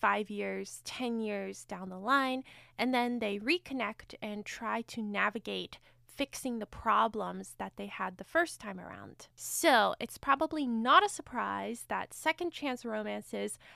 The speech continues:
have pretty much always been my favorite type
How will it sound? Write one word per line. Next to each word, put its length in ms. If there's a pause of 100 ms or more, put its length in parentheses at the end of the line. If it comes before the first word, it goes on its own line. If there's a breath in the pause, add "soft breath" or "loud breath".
(140 loud breath)
have 280
pretty 300
much 400
always 480
been 500
my 400
favorite 440
type 360